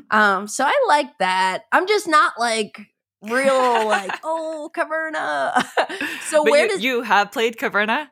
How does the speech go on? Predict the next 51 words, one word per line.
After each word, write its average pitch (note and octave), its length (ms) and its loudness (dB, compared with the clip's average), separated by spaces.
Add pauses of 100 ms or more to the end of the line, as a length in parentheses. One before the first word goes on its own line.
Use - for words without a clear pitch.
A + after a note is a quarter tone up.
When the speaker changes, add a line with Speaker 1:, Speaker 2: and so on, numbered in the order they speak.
Speaker 1:
I C4 100 2
have C4+ 340 0
played C4+ 240 0
Caverna A3+ 400 -4
also. G3 400 2
Speaker 2:
Okay, D3+ 280 0
so G#3 120 -4
you G3+ 80 2
Speaker 1:
<laughs> - 0 -
Yeah. G#3+ 60 2
Speaker 2:
don't G3+ 180 2
like F3 140 -2
Caverna D#3+ 260 0
either. C3+ 500 -4 (460)
Speaker 1:
I, E4 160 -8 (160)
I'm, F4 200 4
I'm D4 200 -2
not A4+ 160 0
gonna A#4+ 120 -4
say G4 120 0
I C4+ 80 2
don't A3 320 -4
like G#3 380 -6
it. A#3 260 -6
I A3+ 140 -2
just, A#3 320 -6
like, A3 160 4
Speaker 2:
Okay. D3 200 0
Speaker 1:
I'm A#3+ 220 0
not B3 380 2
like, G#3 400 0
"Oh, C4 260 -2
I G#3+ 80 0
can't A3 300 -10
wait G#3+ 160 -8
to G3 80 -10
play G3 300 0
it F#3 80 -4
again," G#3+ 520 -2 (120)
kind B3 220 0
of B3+ 60 0
Speaker 2:
Enthused. - 280 -2
Speaker 1:
thing, - 60 -8
Speaker 2:
Yeah, D3 120 0
Speaker 1:
like B2+ 80 -2
Speaker 2:
that's A3+ 220 2
Speaker 1:
some G#3+ 180 0
Speaker 2:
fair. - 80 -6
Speaker 1:
people. A3+ 320 0
Speaker 2:
That's A#3+ 120 0
fair. - 120 -12